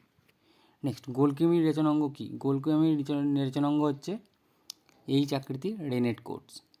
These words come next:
এখানে পারফেক্ট, আগের কোশ্চেনটা আমি আরেকবার বলে দিচ্ছি, আগের কোশ্চেনটা কিন্তু এখানে আমরা ইউরিয়া করব, ইউরিয়া, ঠিক আছে? তো আমি এখানটা মুছে দিচ্ছি। পাখিদের রেচন পদার্থ আমরা ইউরিয়া করব, সেটা বেস্ট হবে।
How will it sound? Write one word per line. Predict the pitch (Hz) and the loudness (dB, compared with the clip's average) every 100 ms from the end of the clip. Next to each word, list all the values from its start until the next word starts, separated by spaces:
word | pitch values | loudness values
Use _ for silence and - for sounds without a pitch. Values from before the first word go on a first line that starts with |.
| - | -12
এখানে | 139 143 | -4 -2
পারফেক্ট, | 139 131 135 156 156 | 2 0 0 -6 -4
আগের | 143 135 135 143 | -2 0 0 -2
কোশ্চেনটা | 147 143 147 143 | -4 -4 -2 0
আমি | 143 | 0
আরেকবার | 139 139 | 0 -2
বলে | 139 139 | -2 -2
দিচ্ছি, | 139 139 151 | -2 -4 -2
আগের | 131 131 | -2 -2
কোশ্চেনটা | 135 139 139 | -4 -4 -4
কিন্তু | 139 143 143 | -2 -2 -2
এখানে | 139 139 | -2 -2
আমরা | 139 | -2
ইউরিয়া | 156 135 131 127 120 | -2 -2 -2 -2 -2
করব, | 117 110 - | -4 -6 -6
ইউরিয়া, | 135 120 113 | -4 -4 -6
ঠিক | 110 175 | -8 -10
আছে? | 175 117 - _ _ _ _ _ | -8 -10 -14 _ _ _ _ _
তো | 123 | -6
আমি | 120 120 | -4 -4
এখানটা | 120 120 | -4 -6
মুছে | 123 123 135 | -4 -4 -2
দিচ্ছি। | 135 135 - 170 180 _ _ _ _ _ - - _ _ - - _ _ _ _ _ _ - | -4 -4 -8 -14 -14 _ _ _ _ _ -20 -20 _ _ -18 -18 _ _ _ _ _ _ -6
পাখিদের | 123 143 143 | -6 -2 0
রেচন | 139 135 131 | 2 0 -2
পদার্থ | 135 135 | -4 -2
আমরা | 139 | 0
ইউরিয়া | 139 131 135 139 | 0 0 0 0
করব, | 143 139 160 | 0 -2 -4
সেটা | 156 139 131 | -6 -6 -6
বেস্ট | 107 101 139 127 - | -6 0 2 2 -4
হবে। | 104 | -8